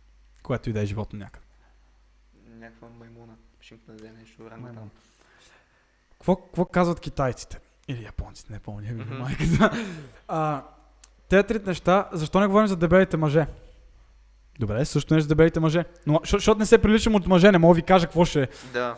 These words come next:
Speaker 1: Ако бях гей, сигурно ще да се кефа на дебели мъже. Мисля, нямам идея, откъде да. Тигър, тигър, тигър. Така. А, първото нещо е как ти искаш хората да те виждат.
Speaker 2: Така.
Speaker 1: Второто е как мислиш, че хората те виждат.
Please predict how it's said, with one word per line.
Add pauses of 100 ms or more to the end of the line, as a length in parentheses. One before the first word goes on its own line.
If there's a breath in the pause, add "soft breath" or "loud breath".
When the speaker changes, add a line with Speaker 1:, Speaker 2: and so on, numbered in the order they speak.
(160)
Speaker 1:
Ако
бях
гей,
сигурно
ще
да
се
кефа
на
дебели
мъже.
Мисля,
нямам
идея,
откъде
да. (520 loud breath)
Тигър,
тигър,
тигър. (380 soft breath)
Така. (720)
А, (140)
първото
нещо
е (200)
как
ти
искаш
хората
да
те
виждат. (840)
Speaker 2:
Така. (460)
Speaker 1:
Второто
е
как
мислиш,
че
хората
те
виждат.